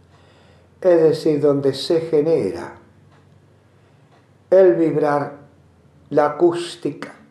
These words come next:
el retorno, el eco,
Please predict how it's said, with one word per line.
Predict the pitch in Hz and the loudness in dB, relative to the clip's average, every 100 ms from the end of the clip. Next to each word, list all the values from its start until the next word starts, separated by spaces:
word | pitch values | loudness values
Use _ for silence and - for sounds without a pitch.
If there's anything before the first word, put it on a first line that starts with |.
| _ _ _ _ _ _ _ _ _ _ _ _ _ _ _ | _ _ _ _ _ _ _ _ _ _ _ _ _ _ _
el | 175 165 160 | 2 6 6
retorno, | 147 147 180 160 143 143 135 - - - - - - | 4 2 2 2 2 -4 -8 -10 -18 -20 -20 -20 -4
el | 156 156 | -2 4
eco, | 170 170 - - | 4 4 -2 -12